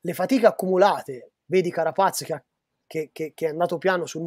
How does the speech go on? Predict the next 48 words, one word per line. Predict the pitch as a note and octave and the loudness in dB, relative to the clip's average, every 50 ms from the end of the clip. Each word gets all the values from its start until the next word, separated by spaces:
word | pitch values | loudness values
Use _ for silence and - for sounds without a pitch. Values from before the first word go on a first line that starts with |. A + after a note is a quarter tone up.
| E3+ F3 F#3 F3+ | -4 -4 -4 -4
Mar-, | E3+ F3 F3 | -4 -2 -2
Marmolada, | F3+ F#3+ G3+ A#3+ D4 A#3+ G3 - A#3 G3+ | 0 0 0 0 0 0 0 2 2 0
è | - | -2
perché | - - D#3 - - G3+ | -2 -6 -8 -4 -2 0
ha, | G3 E3+ D#3+ - | 0 0 -2 -4
ha | _ - E3+ E3+ F3 | _ -2 0 0 0
accumulato | - - _ - A#3+ A#3 G3 E3 F#3 G#3+ A3 A3+ D#3+ - D3 | -2 -2 _ -6 -4 -2 -2 0 0 0 0 0 0 -2 -6
le | C#3+ C3 | -10 -10
fatiche, | - C#3+ B2+ - C#3+ B2+ - - C3 B2 - _ _ _ _ | -12 -14 -16 -16 -18 -20 -18 -18 -18 -18 -20 _ _ _ _
e | - G#3 | 4 6
Hindley | B3 D#4 F#4+ E4+ A#3 F#3+ | 6 6 6 4 4 4
invece | F3+ G3+ A3+ - F#3 | 4 4 2 2 0
è | D#3+ | -2
uscita | D3+ - - G#3+ G3+ F#3+ | -2 -2 -4 -2 0 0
alla | E3+ D#3+ C#3 | 0 -2 -2
distanza, | C3+ C3 - - B3 F#3+ B3+ - - D#3 | -6 -6 -2 0 0 0 -2 -4 -8 -8
ha | D3+ - | -4 -4
fatto | - F#3+ - G3+ | -4 -4 -2 0
molto, | G3+ G#3+ G3+ G#3 - F#3+ | 0 0 0 0 0 -2
ha | D#3+ | 0
fatto | - F#3 F3 - G#3 | 0 -2 0 2 2
il | A3+ G#3+ | 0 0
furbo | - - F#3 F3+ E3 E3+ F3+ C#4+ G4 G4+ - _ _ _ _ _ _ _ _ _ _ | -2 -4 -2 -2 -2 0 0 -2 -2 -2 -6 _ _ _ _ _ _ _ _ _ _
e | - G3+ | 2 2
ha | F#3 | 2
fatto | - F#3 F3 - F3 | 2 0 -4 -2 -2
molto | F3 E3+ D3+ - D#3 C3+ | -2 -2 -2 -4 -6 -8
bene, | B2+ G#2+ - - _ _ _ _ | -8 -10 -16 -18 _ _ _ _
perché | - F#3+ - - D#3 | -6 -6 -4 -6 -6
poi | - - D#3+ C3+ | -2 -2 -2 -2
ha | |
vinto. | B2 A#2 G#2 G2 _ - - - _ _ _ _ _ _ _ _ _ _ _ _ | -4 -8 -16 -18 _ -20 -20 -20 _ _ _ _ _ _ _ _ _ _ _ _
Qui, | - - D#4+ D#4 A#3 - - | 0 2 2 2 2 -2 -6
cioè, | - - F#3+ D#3 D#3 D#3 E3 | -2 -2 -2 0 0 -2 -4
non | F#3 F#3 - | -4 -4 0
c'è | - - - C#4 - | 4 6 6 6 6
l-, | E3 D3+ D3 D3+ D3+ D3+ D3+ D#3+ | 4 2 -2 -8 -8 -8 -6 -6
le | D#3+ E3 | -6 -4
fatiche, | - F3 D#3+ - G3+ A3+ A3 - | -2 -4 -2 -2 -2 -2 -2 -2
cioè, | - - G3+ - - - - _ _ _ _ _ _ _ _ _ _ _ _ | 2 2 2 2 2 -4 -16 _ _ _ _ _ _ _ _ _ _ _ _
sì, | - - D#4+ C4 E3 | 0 2 2 2 2
so-, | - - - | -2 -4 -4
hanno | - E3+ F3+ F3+ | -2 -2 -2 0
diciannove | F3 - - G3 G#3 G#3 F#3 E3 F3+ | 0 0 0 0 0 0 2 2 2
anni, | G#3 G#3 F#3+ D#3+ D3+ D#3 D3+ C#3+ C#3+ C3+ | 4 4 2 2 -2 -4 -6 -8 -8 -4
poi | - F#3+ G3 | 0 2 2
alla | F#3 D#3 | 2 2
fine | - F#3+ G3 F#3+ E3 - | 0 0 0 0 0 -2